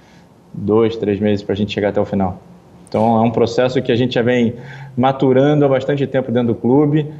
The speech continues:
pra entender o, o que, que seria o melhor, até a gente realmente entregar.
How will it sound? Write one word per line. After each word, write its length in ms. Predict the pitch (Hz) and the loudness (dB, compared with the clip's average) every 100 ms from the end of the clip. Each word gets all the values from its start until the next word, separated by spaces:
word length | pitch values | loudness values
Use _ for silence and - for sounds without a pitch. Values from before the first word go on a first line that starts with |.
| - - - | -18 -12 -4
pra 160 | 120 | 0
entender 800 | 143 143 120 113 127 127 - - - | 0 2 2 4 4 2 0 -8 -6
o, 520 | 110 110 104 101 104 107 - - - - - | -2 0 0 -2 -4 -8 -16 -20 -20 -20 -10
o 60 | - | -8
que, 180 | - 131 | -4 -4
que 60 | |
seria 220 | - 117 117 | 0 2 4
o 40 | |
melhor, 360 | 107 107 123 127 | 4 4 4 2
até 180 | - | 2
a 60 | 127 | 0
gente 180 | 123 - | 0 -2
realmente 320 | 117 120 127 | -2 -2 -2
entregar. 400 | 117 123 104 | -2 0 0